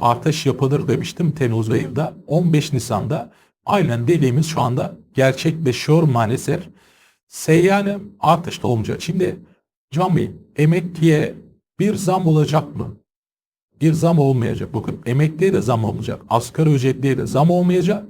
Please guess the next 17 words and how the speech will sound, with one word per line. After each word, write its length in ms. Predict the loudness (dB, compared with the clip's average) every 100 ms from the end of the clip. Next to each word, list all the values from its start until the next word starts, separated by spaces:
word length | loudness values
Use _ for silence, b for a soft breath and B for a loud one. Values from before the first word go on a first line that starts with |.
| -8
Emekliye 500 | -2 0 0 2 4
de 100 | 4
zam 280 | 0 -2 -2
olmayacak. 340 | -6 -6 -8 -10 -16 _ _ b b -2
Emekliye 540 | 2 2 0 0 2
verilecek 480 | 2 2 2 0 -2
enflasyon 720 | 0 0 0 0 0 0 0
farkı, 560 | 2 0 0 -4 -10 -12 b b -2
yani 240 | -2 2
bir 120 | 0 0
zam 420 | 0 0 -2 -2
değil, 340 | -2 0 -2 -6 b b b _
kanunlarda 840 | -2 2 4 6 4 2 0 -2 -2
öngörülen 720 | 2 2 4 2 2 -2 -2
enflasyon 640 | -2 -4 2 2 2 0 0
farkı 400 | 2 2 2 0
verilecek. 520 | 0 0 0 -2